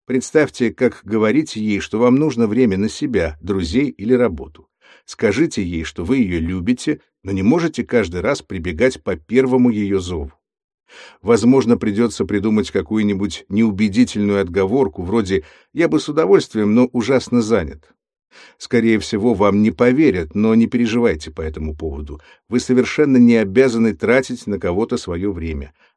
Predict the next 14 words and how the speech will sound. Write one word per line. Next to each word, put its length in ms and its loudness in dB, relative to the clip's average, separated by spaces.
Оно 320 0
принадлежит 640 -4
исключительно 760 -4
вам. 420 -2
Кроме 300 2
того, 380 -2
вам 240 4
нужно 360 2
четко 460 -2
дать 260 0
понять 340 -2
окружающим, 840 -2
какие 440 0
действия 720 -2